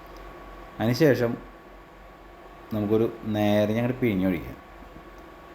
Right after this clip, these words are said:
എന്നാലും ചെറിയ പുളിയൊക്കെ ഉണ്ടെങ്കിലാണ് അതിന് ടേസ്റ്റ് ഉണ്ടാവുള്ളൂ. അതിന് ശേഷം നമ്മൾ നാലാക്കി മുറിച്ച് വെച്ച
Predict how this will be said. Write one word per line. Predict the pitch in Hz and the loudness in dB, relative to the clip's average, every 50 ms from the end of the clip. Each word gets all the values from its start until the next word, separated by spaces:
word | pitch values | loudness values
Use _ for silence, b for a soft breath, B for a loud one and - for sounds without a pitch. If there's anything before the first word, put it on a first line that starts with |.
| - - | -12 -8
എന്നാലും | 113 101 - 107 113 107 123 | -4 0 0 0 0 0 0
ചെറിയ | 113 117 120 120 - - | 0 0 0 -2 -4 -2
പുളിയൊക്കെ | 120 110 107 113 113 113 117 | 0 2 2 2 2 0 0
ഉണ്ടെങ്കിലാണ് | 110 110 110 110 110 110 110 110 110 | 0 0 0 0 0 0 0 0 0
അതിന് | 110 113 110 110 - - | 0 -2 -4 -6 -4 -2
ടേസ്റ്റ് | 104 95 92 - - 101 | 0 0 0 -2 -2 0
ഉണ്ടാവുള്ളൂ. | 95 90 85 78 71 - - - - - - - - - - - - - - - - - | 0 0 0 0 -4 -6 -10 -16 -20 -20 -20 -20 -20 -20 -20 -20 -20 -20 -20 -20 -20 -10
അതിന് | - 110 117 123 139 | -6 -4 0 4 4
ശേഷം | 131 120 123 123 | 4 4 4 2
നമ്മൾ | 123 123 117 120 127 120 120 - - - - - 107 | 2 4 4 4 2 2 -2 -6 -14 -16 -10 -6 -2
നാലാക്കി | 110 110 117 117 120 120 123 127 139 143 131 - 135 123 | 0 2 2 4 4 4 6 6 6 4 4 2 0 2
മുറിച്ച് | 123 117 107 98 - - - - 117 | 2 0 0 -4 -8 -10 -4 0 0
വെച്ച | 110 90 - | 0 0 0